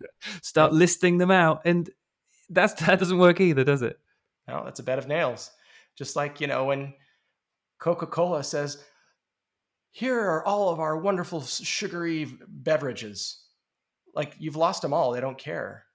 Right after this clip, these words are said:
Speaker 2: They have to go on
Speaker 1: Yeah.
Speaker 2: the personality of each distinct product. And why does it have, you know,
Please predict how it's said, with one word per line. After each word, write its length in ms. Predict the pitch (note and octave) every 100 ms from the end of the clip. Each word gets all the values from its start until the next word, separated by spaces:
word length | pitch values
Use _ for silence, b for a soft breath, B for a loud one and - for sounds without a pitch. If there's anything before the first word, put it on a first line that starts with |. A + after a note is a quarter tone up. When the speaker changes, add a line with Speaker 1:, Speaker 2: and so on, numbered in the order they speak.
| _ _ _ _ -
Speaker 2:
They 100 | C#3+
have 140 | D3+
to 60 | A2+
go 100 | D3+
on 80 | G#2+
Speaker 1:
Yeah. 40 |
Speaker 2:
the 60 | G#2
personality 440 | D3+ - C#3+ C#3
of 140 | A2+ A2
each 300 | D3 - -
distinct 460 | B2 D3 C3 C3 D#3+ _ _ _ _ _
product. 600 | - D#3+ F3 B2+ D3 - _ _ _ _
And 220 | C3 B2+ B2
why 260 | B2+ C#3
does 100 | C#3
it 40 | B2
have, 340 | C3 C3 B2 - b b b
you 120 | C3
know, 340 | A#2+ A#2+ C3+